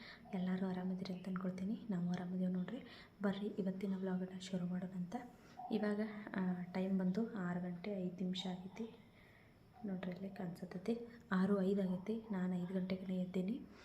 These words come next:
ಎದ್ದು ಮನೆಯೆಲ್ಲ ಗುಡಿಸಿ, ಒರೆಸಿ, ಬಾಗಿಲೆಲ್ಲ ತೊಳೆದು, ರಂಗೋಲಿ ಹಾಕಿ, ಸ್ನಾನನೂ ಮಾಡ್ಕೊಂಡು ಬಂದ್ಬಿಟ್ಟೇನಿ. ಇವಾಗ, ಆ, almost ಅರ್ಧ ಕೆಲಸ ಮುಗ್ದೈತಿ. ಕ್ಲೀನಿಂಗ್ ಕೆಲಸ, ರಾತ್ರಿನ ಪಾತ್ರೆ ಎಲ್ಲ ತೊಳೆದು, ಕಟ್ಟೆ ಎಲ್ಲ ಕ್ಲೀನ್ ಮಾಡಿ ಮಲಗಿದ್ವಿ.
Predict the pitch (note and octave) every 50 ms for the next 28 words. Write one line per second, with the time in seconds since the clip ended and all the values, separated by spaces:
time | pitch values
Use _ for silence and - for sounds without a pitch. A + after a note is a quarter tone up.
0 | - - - - - - G3 F3+ F3 G3+ G3 G3 F#3+ F#3 F#3 F#3 F#3 F#3 F3+ -
1 | - F#3+ - - - - F#3+ F#3 F#3 F#3+ F#3+ F#3 - - - - G3 G3+ - -
2 | - - - - - - - - F#3 F3+ F#3 F#3 F#3+ F#3 F#3 F#3 F#3 - F#3 F3+
3 | F3+ F3 F#3+ F#3 F#3 F3+ E3+ E3+ - F#3+ F3+ F#3 F3+ F3+ F3+ - - G3+ F#3 F#3
4 | - - G3+ F#3 F#3 F#3 F3+ F#3 F#3 F#3 F#3 F#3 - F#3+ F3+ F3+ F3+ F3+ F3+ F3+
5 | F#3 F3+ F3+ F3+ F3 G#3 A#3+ - - - - - - - - - A#3 G3 F#3+ F#3
6 | F#3+ G3 F#3+ - - G#3+ F#3+ F3+ F3+ F3+ F3+ F3+ F#3 F#3 F#3 F#3 - - - -
7 | - - F3+ F3 - - F#3 - G3 F#3 F3+ F#3 F#3+ F3+ F3+ F3+ - - F3+ F3
8 | - G3+ G3+ - - G#3 F#3 F3 F3+ F3+ F3 - F3+ F3 - - F#3+ F#3+ F3+ F3+
9 | - F#3+ F3+ F#3 F#3 - - F#3+ F3+ - - F#3 F3+ F3+ F3+ F3+ - F3+ F3+ F3+
10 | F#3 F3+ F#3 - - F3+ - F3+ F3 F3 F3+ F3 - F#3+ F#3 F#3 F#3 F#3 F#3 F3+
11 | F3+ F3+ F3 F3 F3+ F#3 F3 - - -